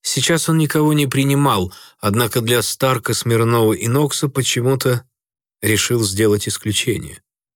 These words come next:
Юрий Карлович увидел, как изменился Александр Васильевич. Похудел, потемнел лицом, резче обозначились скулы,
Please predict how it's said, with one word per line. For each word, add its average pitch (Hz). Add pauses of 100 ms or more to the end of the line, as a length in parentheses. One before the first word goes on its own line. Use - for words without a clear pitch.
(340)
Юрий 175
Карлович 151
увидел, 117
как - (100)
изменился 110 (760)
Александр 110
Васильевич. 87 (840)
Похудел, 95 (480)
потемнел 95
лицом, 92 (680)
резче 117
обозначились 107
скулы, 98